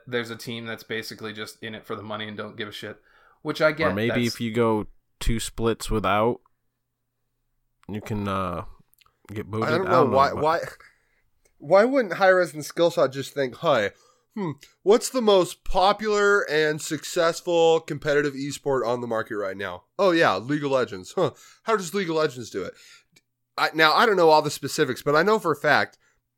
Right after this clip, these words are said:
Speaker 3: that League operates just like Smite. There's a lot of different leagues and a lot of different tiers. However, I know there's, I can't know what it's called. I bet somebody listening to this does.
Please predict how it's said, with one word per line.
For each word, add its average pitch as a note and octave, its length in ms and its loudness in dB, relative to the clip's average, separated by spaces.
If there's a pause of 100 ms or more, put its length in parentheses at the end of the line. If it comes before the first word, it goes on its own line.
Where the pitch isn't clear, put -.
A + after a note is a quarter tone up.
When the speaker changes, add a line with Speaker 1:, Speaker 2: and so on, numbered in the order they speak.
Speaker 3:
that C3 400 2
League D#3+ 500 0
operates C3 500 0
just D3 260 -4
like B2 160 -2
Smite. B2 440 -4 (300)
There's C3 180 -2
a C3+ 60 0
lot D3 240 4
of D3+ 120 -2
different D#3 380 -2 (240)
leagues C#3+ 580 0
and B2+ 120 -2
a C3 40 -2
lot B2+ 200 2
of C3+ 140 0
different C3+ 360 -4
tiers. A2+ 460 -4
However, D3+ 420 2
I C#3+ 140 4
know F3+ 220 4
there's, D#3+ 520 2 (420)
I D#3 100 -2
can't A3+ 220 2
know G3 80 4
what F3 120 4
it's C3+ 160 -2
called. C3 360 4
I C3 80 4
bet D#3+ 200 2
somebody D#3 300 -2
listening A#2+ 420 -4
to G2+ 40 -4
this G2 180 -6
does. F#2+ 320 -4